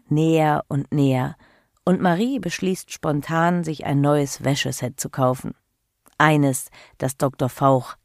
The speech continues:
gefallen wird. Sie betritt das Dessous-Geschäft und wählt nach einer kurzen Bedenkzeit ein herrlich verrucht aussehendes blaues Etwas,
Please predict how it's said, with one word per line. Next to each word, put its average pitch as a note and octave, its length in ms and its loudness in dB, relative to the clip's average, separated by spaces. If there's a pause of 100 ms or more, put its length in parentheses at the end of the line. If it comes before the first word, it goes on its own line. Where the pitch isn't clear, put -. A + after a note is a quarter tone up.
gefallen B2+ 640 0
wird. A#2+ 340 -4 (960)
Sie F3+ 200 0
betritt A#3 400 0
das G3+ 200 2
Dessous-Geschäft F3+ 920 -2
und D3+ 220 0
wählt E3 440 2
nach C#3 180 -4
einer C#3+ 200 0
kurzen E3 440 -2
Bedenkzeit D#3+ 800 0 (320)
ein E3+ 180 2
herrlich A3+ 500 0
verrucht E3+ 600 -2
aussehendes D3+ 720 0
blaues D3 520 2
Etwas, C3+ 560 -4